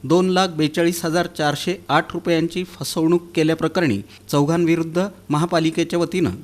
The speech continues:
सदर बजार पोलीस ठाण्यात गुन्हा दाखल करण्यात आला. ही फसवणूक जानेवारी दोन हजार एकवीस ते डिसेंबर दोन हजार बावीस दरम्यान झाली. बांधकामांचे नकाशे अधिकार नसताना मंजूर करणं, खोटे आणि बनावट बांधकाम परवाने देणं, तसंच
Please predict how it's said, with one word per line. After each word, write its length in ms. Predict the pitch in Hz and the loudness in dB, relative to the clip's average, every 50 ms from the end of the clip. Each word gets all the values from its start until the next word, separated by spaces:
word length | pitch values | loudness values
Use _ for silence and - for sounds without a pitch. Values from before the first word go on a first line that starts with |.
| - - | -14 -12
सदर 280 | - - 151 143 170 170 | -4 -2 0 2 2 2
बजार 300 | 165 165 147 156 160 165 | 2 0 0 0 -2 -2
पोलीस 320 | 160 - 151 151 160 156 - - | -2 -2 -2 -2 -2 -2 -2 0
ठाण्यात 220 | 160 156 180 190 - - - 139 | 0 2 2 0 -2 -8 -4 0
गुन्हा 200 | 143 143 156 156 | 2 2 4 4
दाखल 280 | 151 147 135 - 131 123 | 2 2 0 0 -4 -4
करण्यात 360 | - 127 120 117 107 101 - | -2 -2 0 0 0 0 -2
आला. 240 | 98 95 101 98 95 - - - - - | -4 -4 -4 -6 -6 -8 -14 -16 -4 0
ही 80 | 214 202 | 0 0
फसवणूक 540 | - - 175 - 185 175 175 208 - - 139 139 | 0 0 0 4 6 6 6 6 2 -2 -2 2
जानेवारी 460 | 156 151 156 175 170 175 175 175 185 | 4 4 6 6 4 4 2 0 0
दोन 240 | 156 151 160 160 156 | 0 2 2 2 2
हजार 260 | 160 156 165 175 170 - - | 2 2 0 0 0 0 -2
एकवीस 400 | 151 139 - 156 160 160 160 - - | -2 0 2 2 2 2 0 -2 -2
ते 100 | 185 196 202 - - - - - - | -2 -2 -2 -4 -12 -20 -20 -14 0
डिसेंबर 460 | 135 147 139 - 170 170 170 170 165 | 2 2 4 4 4 4 4 4 2
दोन 260 | 156 147 147 147 156 | 2 2 2 2 2
हजार 260 | 160 147 139 170 170 170 | 2 2 2 0 0 2
बावीस 360 | 143 139 139 139 143 139 - 131 | 2 2 2 2 2 -2 -2 -2
दरम्यान 320 | 135 123 123 117 113 110 | 0 2 2 2 2 2
झाली. 320 | 107 107 107 104 107 110 107 - - - - - - - - | 0 -2 -2 -2 -4 -6 -8 -12 -18 -20 -20 -20 -16 -4 2
बांधकामांचे 840 | 135 147 147 143 - - 175 180 180 170 156 170 - - 185 175 175 | 4 4 4 4 4 4 4 4 4 4 2 0 -2 -2 0 2 4
नकाशे 600 | 175 165 147 147 - 160 156 151 - 170 165 185 - - - - | 4 4 4 4 4 2 2 2 2 0 0 0 -2 -4 -6 -4
अधिकार 380 | 131 151 165 - - 165 151 | -2 -2 0 2 2 4 4
नसताना 400 | 160 156 151 156 - 165 156 165 | 4 2 2 0 -2 0 0 2
मंजूर 360 | 151 143 147 151 143 156 170 | 2 4 2 4 2 2 0
करणं, 360 | 170 - 170 165 170 196 247 240 - - - | 2 2 2 4 4 4 2 -2 -6 -12 -6
खोटे 380 | - - 160 151 156 - 196 202 - - - | 0 2 2 4 4 2 0 0 0 0 2
आणि 160 | 147 156 151 | 4 4 4
बनावट 380 | 143 147 147 170 160 156 170 | 4 4 4 6 6 4 2
बांधकाम 480 | 175 160 151 143 139 151 151 - 160 160 | 2 2 2 4 4 2 2 0 0 0
परवाने 400 | 156 - 160 160 165 165 175 170 | 0 0 2 4 4 4 4 4
देणं, 280 | 156 165 170 170 214 269 - - - - - - 160 | 4 4 4 4 2 0 -2 -8 -18 -20 -6 -2 -2
तसंच 320 | 143 - 165 156 - - | 0 2 0 -2 -2 -8